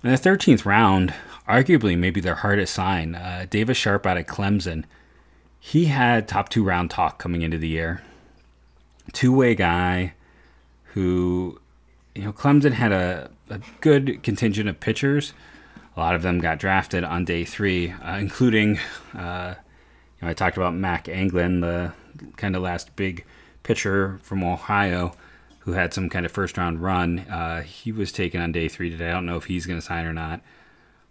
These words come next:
But when it comes to Davis Sharp, he, he mostly shifted. I believe he was a third baseman to being a starter. His first year was the year that he, yeah, he had, uh, hundred twenty-nine at-bats, forty-five in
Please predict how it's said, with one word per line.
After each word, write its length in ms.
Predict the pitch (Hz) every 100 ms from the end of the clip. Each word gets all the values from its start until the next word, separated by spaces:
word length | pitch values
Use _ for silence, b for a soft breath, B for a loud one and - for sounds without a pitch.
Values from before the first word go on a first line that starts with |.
| _
But 360 | - 90 90 -
when 120 | 98
it 60 | 92
comes 320 | 113 95 -
to 340 | 101 87 85
Davis 380 | - 110 92 87
Sharp, 340 | - 110 92 -
he, 160 | - -
he 200 | - 156
mostly 680 | 156 110 113 113 - 123 117
shifted. 600 | - 117 101 - 107 101
I 40 |
believe 220 | 90 101 98
he 80 |
was 100 | 90
a 60 | 87
third 240 | - 95
baseman 520 | 82 90 - 101 101 - B B B B B - - -
to 180 | 107
being 200 | 95 92
a 60 | 87
starter. 520 | - 98 95 104 98 -
His 140 | 104
first 400 | - 170 170 -
year 260 | 123 127 92
was 200 | 85 85
the 80 | 90
year 200 | 90 90
that 140 | 87
he, 380 | 92 92 92 87 B B B B
yeah, 180 | 98 87
he 120 | 87
had, 260 | 87 82 87
uh, 200 | 87 85
hundred 280 | 117 120
twenty-nine 380 | 104 107 98 92
at-bats, 480 | 87 87 82 87 - B B B B B -
forty-five 760 | 120 120 113 101 92 92 87
in 580 | 69 90 87 87 90